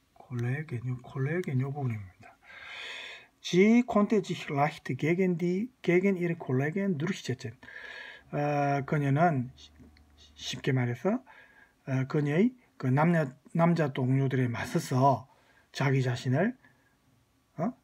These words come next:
관절할 수 있었다. 자기가 할 수 있는 일을 다 해낸 여자로서, 그죠? 어, 여기서 gegen 뒤에 이제 사격을 세야 됩니다. gegen ihre Kollegen. 그다음 mit einem Kollegen.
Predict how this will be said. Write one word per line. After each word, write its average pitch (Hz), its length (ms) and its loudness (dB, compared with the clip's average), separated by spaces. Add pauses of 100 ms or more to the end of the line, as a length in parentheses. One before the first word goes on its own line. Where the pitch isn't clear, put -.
(1200)
관절할 131 420 0
수 - 100 -12
있었다. 113 500 -8
자기가 127 300 -2
할 131 100 -4
수 120 120 -8
있는 117 160 -4
일을 110 160 -8
다 - 160 -12
해낸 131 300 -2
여자로서, 120 520 -6
그죠? - 180 -8
어, 107 1000 -12
여기서 110 240 -12
gegen 135 340 0
뒤에 123 160 -4
이제 110 160 -6 (500)
사격을 147 480 -6
세야 127 160 -6
됩니다. 101 280 -14
gegen 113 320 -8
ihre 139 260 -4
Kollegen. 101 560 -14 (600)
그다음 131 220 0
mit 147 260 0
einem 170 320 4
Kollegen. 139 800 2